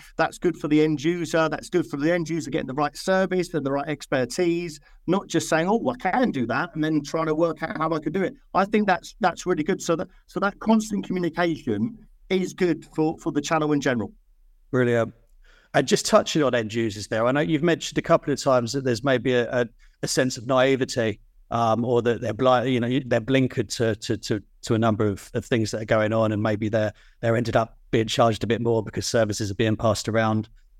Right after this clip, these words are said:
Speaker 2: Um, but I guess from an end user perspective, what, what do you think they're really looking for in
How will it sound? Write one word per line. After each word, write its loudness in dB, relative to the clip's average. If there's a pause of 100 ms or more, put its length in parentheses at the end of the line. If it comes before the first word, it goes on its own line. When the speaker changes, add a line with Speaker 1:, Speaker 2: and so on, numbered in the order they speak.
Speaker 2:
Um, 2 (200)
but 2
I 4
guess 2 (760)
from 2
an 4
end 4
user 2
perspective, 0
what, -4
what 0
do 0
you 4
think -2
they're 2
really 4
looking 0
for 0
in -4